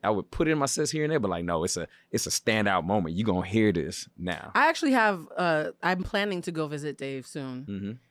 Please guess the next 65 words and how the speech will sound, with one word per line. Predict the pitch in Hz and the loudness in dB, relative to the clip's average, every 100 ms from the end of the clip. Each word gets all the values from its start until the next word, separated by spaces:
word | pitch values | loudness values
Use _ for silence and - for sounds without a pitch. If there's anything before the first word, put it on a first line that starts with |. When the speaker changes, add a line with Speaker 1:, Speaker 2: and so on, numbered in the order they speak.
| _ | _
Speaker 2:
And | 156 156 | -6 -6
so | - 165 147 147 | -2 0 0 0
I | 160 175 | -2 -2
think, | - 202 196 - - | 0 0 0 -8 -4
I | |
think | 208 349 | 0 2
I, | 285 269 | 2 2
it | 226 | 2
was | 240 202 | 2 4
during | 285 359 | 4 4
your | 294 233 | 4 2
set, | - 233 262 - | 2 4 4 2
and | |
I | 214 | -2
was | 233 | 0
like, | 190 | -2
"I | 180 | -2
think | 247 | -6
this | 285 | -6
is | 349 | -10
Brazilian | - 185 165 294 302 | -6 -6 -4 -2 -2
music." | 131 123 - | -2 -4 -10
Speaker 1:
Mm-hmm. | 90 90 90 95 104 131 - | -10 -8 -8 -8 -8 -8 -4
Speaker 2:
'Cause | 170 254 | 2 4
I | |
had | 294 | 6
an | 262 - | 4 4
ex | 226 226 | 2 0
who | - | -4
used | 202 190 | -4 -4
to | 185 | -4
be | 185 | 0
obsessed | 160 - - 202 180 143 - - _ _ _ _ - | -2 -2 -4 2 2 0 -10 -14 _ _ _ _ -6
with | 170 | -4
Brazil. | 143 165 135 175 156 143 156 | 0 -2 2 2 2 0 -4
Speaker 1:
Yeah. | 82 82 76 | 0 0 2
Speaker 2:
And | 202 | 0
so | 214 214 | 4 4
I've | 208 196 | 4 2
learned | 202 214 226 226 | 2 4 4 2
to, | 220 | 2
like, | 180 | 2
kind | 180 202 | 2 0
of | 180 165 | 2 0
hear | 170 - 208 | -4 2 4
it | 208 | 4
and | 160 | 2
kind | 151 180 | -2 -2
of | 160 | 0
recognize | 160 208 208 220 | 0 0 0 2
it. | 262 | 2
And | 302 | 2
I | |
was | 453 427 | 2 2
like, | 480 | 2
"Look | 571 | 4
at | 622 640 | 4 6
Brian | 587 554 523 | 6 6 2
showing | 508 508 494 480 | 4 4 4 0
off | 480 | -2
for | 480 | 0
a | 480 | 0
quick | 480 480 453 494 466 403 | 0 -2 -4 -6 -4 -4
second." | 359 | -2
Speaker 1:
Listen, | - - | -2 -4